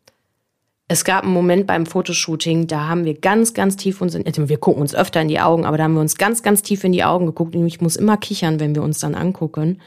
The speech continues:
Ähm, und du dich dann so krass professionell konzentrierst und ich dann denke, ich freue mich sehr auf den Moment, wenn wir da uns angucken und noch mehr Feuerwerk stattfindet, weil wir,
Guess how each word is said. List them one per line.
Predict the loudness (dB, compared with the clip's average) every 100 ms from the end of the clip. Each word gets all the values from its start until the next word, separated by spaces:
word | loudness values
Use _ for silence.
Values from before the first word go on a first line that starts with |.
| -20 -20 -20 -20 -20 -20 -4
Ähm, | 2 4 4 4 4 2 0 -2
und | -2 0
du | 2
dich | 2
dann | 2 2
so | 2 0
krass | 0 2 2 0 -6
professionell | -2 0 2 2 2 4 4 2
konzentrierst | 2 2 4 0 4 6 6 4 -2 -8 -20 -20 -20 -20 -6
und | -2
ich | 0
dann | 2 2
denke, | 4 4 2 0 -2 -10 _ _ _ _ _ _ -4
ich | 0
freue | 2 2
mich | 2 0
sehr | 2 4 4
auf | 0 -2
den | 0
Moment, | 0 2 0 -2 -2
wenn | -2 -2
wir | -4 -4
da | -4 -4 -4
uns | -6 -6
angucken | -6 -6 -4 -8 -8 -8 -8
und | -8 -10 -10 -10
noch | -2 0 0
mehr | 0 -2
Feuerwerk | 0 -2 -2 -4 -8 -10
stattfindet, | -12 -12 -10 -8 -6 -6 -10 -6
weil | -2 -2 -2
wir, | -4 -4 -4